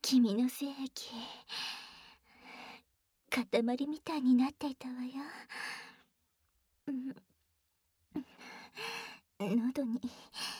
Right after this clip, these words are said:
引っかかりそうだったわ。<laughs> どうしたの？そんなに疲れた顔して。精液絞り取られて、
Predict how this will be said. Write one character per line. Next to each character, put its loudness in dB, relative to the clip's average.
引 4
っ 2
か 0
か -2
り 0
そ -4
う -8
だ -8
っ -16
た -4
わ。 -2
<laughs> -8
ど 4
う -2
し -2
た -2
の？ 2
そ 2
ん 0
な 2
に -2
疲 0
れ 0
た -12
顔 -6
し -6
て。 -20
精 8
液 -10
絞 -4
り -2
取 -6
ら -2
れ -8
て、 -20